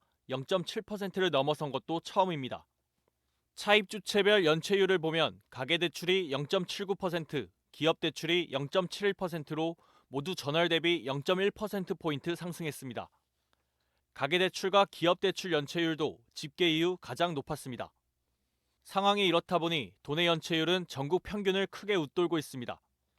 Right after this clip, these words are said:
지난해 시월 전국 평균에 비해 영점일구 퍼센트 포인트 높았던 점과 최근 계속해서 간극이 벌어졌던 점을 감안하면 연말 기준으론 영점이 퍼센트 이상 차이가 날 것으로 예측되고 있습니다.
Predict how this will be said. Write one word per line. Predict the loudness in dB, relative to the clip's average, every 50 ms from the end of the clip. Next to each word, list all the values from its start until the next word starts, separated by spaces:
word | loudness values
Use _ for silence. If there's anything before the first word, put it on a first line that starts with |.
| _ _ _ _ _ _ _ _ _ _
지난해 | -12 -4 2 4 4 6 6 4
시월 | 2 2 2 4 4 4 4 2 _ _ _ _ -10
전국 | -6 -4 0 0 0 0
평균에 | 0 -2 -6 -2 0 2 2 2
비해 | 2 4 4 4 4 4 2 0
영점일구 | -4 -6 -6 -4 2 2 2 2 2 0 0 0 -4
퍼센트 | -2 -4 -4 -4 -4 -4 -4 -6
포인트 | -2 -2 -2 -2 0 -2 -2
높았던 | -2 -2 -4 -4 -6 -4 -2 -2 -2
점과 | -2 -2 -4 0 2 0 0 0 -4 _ _ _ _ _ _ -14
최근 | -6 -4 0 2 4 2 2 0 -6 -8
계속해서 | -6 -4 -4 -4 -2 -4 -2 0 2 0 0
간극이 | 0 -4 -6 -2 -2 0 2 2 2
벌어졌던 | 2 2 2 2 2 0 0 -2 -2 -2 0
점을 | 0 0 0 -2
감안하면 | -4 -4 -2 0 0 0 0 0 0 -2 -2 -4 -8 _ _ _ _ _ _ -6
연말 | -4 -4 0 4 4 4 4
기준으론 | 2 0 -2 -2 -4 -2 0 0 0 -2 -2 -8 _ -6 -4
영점이 | -4 -4 -2 0 0 0 0 -2 -6
퍼센트 | -6 -4 -4 -4 -4 -4 -4 -4
이상 | -4 -2 -2 -2 -4 -4 -8
차이가 | -10 -4 -4 -2 0 0
날 | 0 0 -2
것으로 | -2 -4 -6 -6 -4 -4 -4 -4 -4
예측되고 | -6 -8 -8 -10 -8 -6 -6 -4 -4 -4
있습니다. | -6 -6 -10 -10 -8 -8 -10